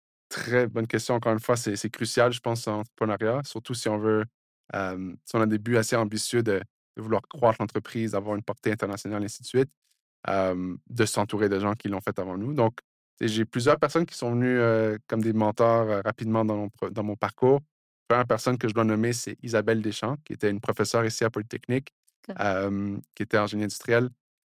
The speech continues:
Speaker 1: Donc, euh, vraiment une des, euh, <laughs> une des personnes qui m'a chapeauté au tout début. Donc, personnellement, je me rappelle avoir pris le cours de mon-, mais le cours de montage entreprise, qui est I N D quatre-vingt-un quarante-trois, que je donne en l'hiver.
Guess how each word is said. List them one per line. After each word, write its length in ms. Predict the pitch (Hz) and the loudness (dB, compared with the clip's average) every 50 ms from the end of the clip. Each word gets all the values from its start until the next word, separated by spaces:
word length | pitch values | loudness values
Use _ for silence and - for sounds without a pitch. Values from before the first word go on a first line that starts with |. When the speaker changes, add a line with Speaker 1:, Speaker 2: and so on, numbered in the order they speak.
| - - | -4 -4
Speaker 1:
Donc, 160 | 110 113 - | -2 2 4
euh, 160 | 110 104 101 | 6 6 6
vraiment 380 | 104 110 110 113 120 117 110 - | 6 4 4 6 6 6 4 2
une 160 | - 123 120 110 | 0 -2 -2 0
des, 220 | 113 110 107 104 | 0 2 2 4
euh, 240 | 104 98 98 98 98 | 4 4 6 4 2
<laughs> 500 | - - 135 117 - 120 - - 127 - _ _ - - - - - - | 2 0 -4 -4 -4 -6 -8 -8 -12 -14 _ _ -16 -14 -14 -14 -4 2
une 100 | - 135 | 4 6
des 100 | 135 131 | 6 6
personnes 300 | 123 131 - - 151 143 | 4 2 2 2 2 2
qui 120 | - 139 | 2 2
m'a 140 | 120 117 107 | 2 2 2
chapeauté 480 | - - 117 117 - 117 113 - 123 120 | 4 2 2 2 2 -2 2 4 4 4
au 100 | 113 113 | 4 4
tout 100 | - 117 | 2 -2
début. 280 | 110 110 104 113 113 | -2 -2 0 0 0
Donc, 160 | 107 110 113 | 0 -2 0
personnellement, 640 | - 127 120 - 127 120 113 113 110 110 117 123 127 131 - _ _ _ _ _ _ _ - _ | -2 -2 0 2 4 4 4 6 6 4 4 4 2 0 -4 _ _ _ _ _ _ _ -12 _
je 60 | 113 | 0
me 60 | 110 | 2
rappelle 320 | 104 98 - - 113 113 | 2 2 4 4 4 6
avoir 260 | 110 104 101 104 101 - | 6 4 4 2 0 0
pris 180 | - - 123 | -2 -4 -2
le 140 | 117 104 98 | 0 0 -2
cours 220 | - - 113 107 | 0 0 0 0
de 80 | 107 110 | 2 2
mon-, 180 | 104 101 98 - - | 2 2 2 0 -2
mais 140 | - 123 113 | -4 0 0
le 80 | 110 110 | 0 0
cours 180 | - - 156 | 2 0 0
de 60 | 156 | 2
montage 320 | 131 117 110 117 127 120 120 | 2 2 2 2 2 2 2
entreprise, 480 | 107 110 - 120 - - 127 160 - | 0 -4 -6 -8 -6 -6 -6 -6 -8
qui 160 | - _ - - | -10 _ -12 -12
est 80 | - - | -10 -10
I 100 | - 107 | -8 -8
N 140 | 101 101 | -8 -6
D 100 | 104 113 | -4 -4
quatre-vingt-un 380 | 113 - - - - 104 104 104 | -4 -4 -6 -6 -4 -4 -4 -4
quarante-trois, 640 | 110 - 110 - 101 98 98 - _ - 110 117 147 | -2 -2 -4 -2 -2 -6 -8 -10 _ -4 -2 -2 -2
que 460 | 151 - _ _ _ _ _ _ - | -6 -8 _ _ _ _ _ _ -16
je 40 | - | -8
donne 140 | 113 107 104 | -6 -4 -4
en 60 | 101 | -4
l'hiver. 360 | 98 98 98 107 107 120 143 | -4 -2 2 4 4 4 2